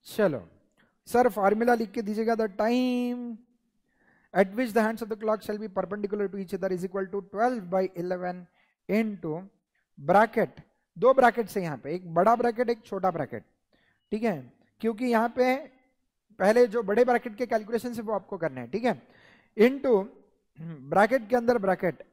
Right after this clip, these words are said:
h into five। अब यहाँ पे पहले बताइए, साइन कौन सा यूज़ करोगे, साइन कौन सा यूज़ करोगे, प्लस या माइनस, ठीक है। ऑनलाइन वालों,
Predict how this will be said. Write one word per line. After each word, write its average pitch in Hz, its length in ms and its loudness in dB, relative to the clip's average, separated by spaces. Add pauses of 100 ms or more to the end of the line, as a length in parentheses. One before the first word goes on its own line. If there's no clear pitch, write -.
h 262 320 4 (200)
into 202 420 -8 (140)
five। 147 260 -2 (380)
अब 233 180 4
यहाँ 254 180 4
पे 269 140 4
पहले 240 240 4
बताइए, 254 340 -2 (120)
साइन 233 520 0
कौन 240 240 -6
सा 240 80 -6
यूज़ 196 320 -6
करोगे, 117 360 -10 (2500)
साइन 277 500 0
कौन 226 240 -6
सा 247 100 -4
यूज़ 214 320 -6
करोगे, 147 400 -10 (680)
प्लस 254 400 6 (100)
या 214 140 4
माइनस, 202 400 -4 (1200)
ठीक 226 100 0
है। 240 60 0
ऑनलाइन 240 340 2
वालों, 262 260 6